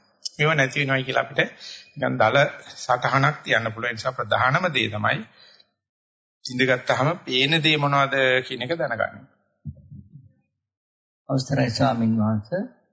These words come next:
Speaker 2: මගේ මූල කර්මස්ථානයේ වන්නේ පිම්බීම හැකිලීමයි. මම පරයන්කට ගිහින් වාඩි වී පිම්බීම හා හැකිලීමට හිත යොමු කරනවා.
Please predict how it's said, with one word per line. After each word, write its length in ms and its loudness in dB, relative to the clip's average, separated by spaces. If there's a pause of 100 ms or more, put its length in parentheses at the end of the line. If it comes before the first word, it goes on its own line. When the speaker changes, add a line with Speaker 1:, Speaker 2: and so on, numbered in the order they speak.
(140)
Speaker 2:
මගේ 280 -2
මූල 240 4
කර්මස්ථානයේ 800 0
වන්නේ 400 0
පිම්බීම 460 0
හැකිලීමයි. 640 2 (580)
මම 220 2
පරයන්කට 600 2
ගිහින් 300 -4
වාඩි 340 4
වී 240 0
පිම්බීම 500 0
හා 220 0
හැකිලීමට 580 -4
හිත 200 -2
යොමු 240 0
කරනවා. 400 2